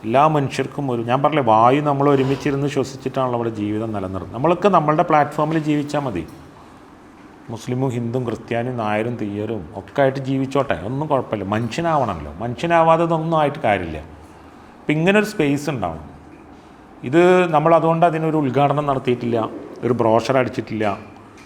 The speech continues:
പ്രസിഡന്റും സെക്രട്ടറിയും അങ്ങനെ പേര് പറഞ്ഞിട്ടുള്ള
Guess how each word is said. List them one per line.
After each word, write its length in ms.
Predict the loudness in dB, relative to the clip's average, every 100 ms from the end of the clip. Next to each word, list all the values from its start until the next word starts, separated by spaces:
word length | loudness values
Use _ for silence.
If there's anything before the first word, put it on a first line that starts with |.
| -20 -8 0
പ്രസിഡന്റും 480 | 0 0 0 0
സെക്രട്ടറിയും 600 | 0 -4 -2 -2 0 -2
അങ്ങനെ 220 | -2 -4 -4
പേര് 300 | -2 0 0
പറഞ്ഞിട്ടുള്ള 580 | 0 -2 -8 -4 -4